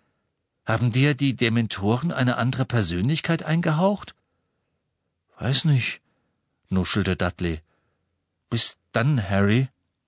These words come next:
"Ja", sagte Harry, nahm Dudleys Hand und schüttelte sie. "Vielleicht.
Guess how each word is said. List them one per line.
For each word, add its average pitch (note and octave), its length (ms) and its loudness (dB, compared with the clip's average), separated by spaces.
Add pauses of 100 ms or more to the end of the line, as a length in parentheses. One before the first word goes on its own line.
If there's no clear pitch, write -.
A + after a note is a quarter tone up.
(320)
"Ja", D#3+ 360 2 (800)
sagte G#2+ 380 0
Harry, G#2+ 360 2 (480)
nahm C3+ 500 0
Dudleys C3 500 0
Hand D#3 600 0
und C3+ 220 0
schüttelte F2+ 460 -2
sie. D#2+ 320 -4 (1200)
"Vielleicht. E3+ 640 0